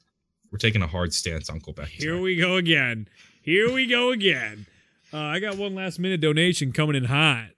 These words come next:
Speaker 2: Fire from X X Zombie zero eight three X X. Blackout could be a boom, but if it killed,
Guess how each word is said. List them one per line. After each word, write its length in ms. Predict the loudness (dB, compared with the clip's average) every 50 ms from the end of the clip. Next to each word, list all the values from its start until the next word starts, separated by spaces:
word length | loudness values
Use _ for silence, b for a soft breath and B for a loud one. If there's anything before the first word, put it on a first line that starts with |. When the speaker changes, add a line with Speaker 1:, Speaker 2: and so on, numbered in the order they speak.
| -14 -14
Speaker 2:
Fire 720 | -10 -8 -6 -2 0 2 4 6 6 6 6 4 0 -4 B B B B B B B
from 500 | -10 -4 -2 0 2 2 2 0 0 -2 0
X 240 | 0 0 0 2 -2
X 220 | -2 -2 -2 -2
Zombie 360 | 0 0 0 0 0 0 0 -2
zero 340 | 0 0 0 0 0 0
eight 220 | 0 0 0 0 -2
three 240 | -4 -6 -2 -2 -2
X 180 | -2 -2 -4 -4
X. 260 | -4 -4 -4 -6 -8
Blackout 440 | -8 -6 -6 -6 -2 -2 -2 -4 -2
could 160 | -2 -4 -2
be 100 | 0 0
a 40 | -2
boom, 440 | 0 0 0 0 2 0 0 -2 -2
but 220 | -2 -2 -2 -2
if 140 | -2 -2 -2
it 120 | -2 -4 -4
killed, 560 | -2 -2 0 0 0 0 0 0 -2 -2 -4